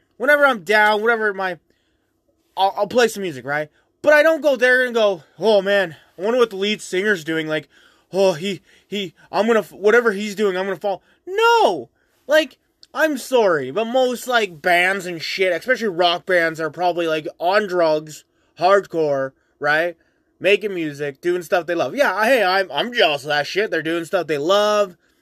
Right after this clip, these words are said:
They're getting to do drugs, fuck a bunch of women. Yeah, hey, cool, whatever, right? But we sit there and we go, and then, like, then they'll do, like, a little bit of, like, an interview or something, and they seem like such a sweet guy, and you're like, "Oh, no, he doesn't do that.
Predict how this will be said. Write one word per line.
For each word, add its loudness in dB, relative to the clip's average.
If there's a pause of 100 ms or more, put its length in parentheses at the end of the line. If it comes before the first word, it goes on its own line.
They're -4
getting -2
to -6
do -8
drugs, -2
fuck -8
a -20
bunch -6
of -16
women. -4 (320)
Yeah, 0
hey, 4
cool, 0
whatever, -2 (180)
right? 2 (640)
But 4
we -4
sit -4
there 4
and 0
we -6
go, -2
and -4
then, -4
like, -4 (240)
then 4
they'll 2
do, -6
like, 2
a -6
little -2
bit 0
of, -4
like, -4
an -8
interview -2
or -4
something, -6
and -4
they -6
seem -6
like -6
such -8
a -6
sweet -8
guy, 4
and 0
you're -2
like, -4 (460)
"Oh, -10
no, -8
he -6
doesn't -4
do -10
that. -6